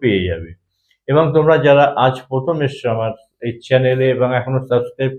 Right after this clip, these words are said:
করোনি তাদেরকেও বলবো অবশ্যই সাবস্ক্রাইব করে রাখবে, তাহলে এই ধরনের ভিডিও তোমরা সবার আগে দেখতে পাবে। যাই হোক প্রিয় ছাত্র বন্ধুরা,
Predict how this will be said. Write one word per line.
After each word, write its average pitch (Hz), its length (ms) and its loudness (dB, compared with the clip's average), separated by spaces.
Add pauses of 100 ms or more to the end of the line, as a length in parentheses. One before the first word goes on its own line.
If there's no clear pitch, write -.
করোনি 131 380 0 (380)
তাদেরকেও 131 420 -2 (100)
বলবো 117 240 -2 (160)
অবশ্যই 117 420 -6
সাবস্ক্রাইব 127 460 -4
করে 135 160 -2 (100)
রাখবে, 131 300 0 (500)
তাহলে 143 380 2 (240)
এই 147 160 0
ধরনের 143 320 0 (100)
ভিডিও 120 220 -2 (100)
তোমরা 113 260 -4 (140)
সবার 110 340 -2
আগে 135 140 -6 (100)
দেখতে - 280 -14
পাবে। - 200 -20 (520)
যাই 156 220 6
হোক 165 140 4 (420)
প্রিয় 151 260 2
ছাত্র 143 240 0 (100)
বন্ধুরা, 143 340 2